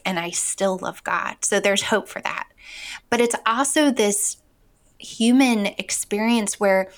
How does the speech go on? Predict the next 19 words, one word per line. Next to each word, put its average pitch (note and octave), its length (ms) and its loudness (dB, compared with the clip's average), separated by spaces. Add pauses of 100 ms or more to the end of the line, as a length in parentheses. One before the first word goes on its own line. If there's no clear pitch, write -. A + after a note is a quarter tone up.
(760)
while G#3+ 440 2
we A#3 220 2
are G#3 240 0
invited C4+ 720 2
to - 180 -2
find F#3+ 380 -2
ourselves G3 420 0
in G3 120 -4
their E3+ 140 -8
sto-, - 420 -2
in G3 200 0
other F3+ 180 0
people's - 360 -6
stories, G3+ 720 -2
just G#3+ 240 0
as G#3 100 2
I'm G#3 160 0
telling G#3 420 0
my, F3+ 160 -2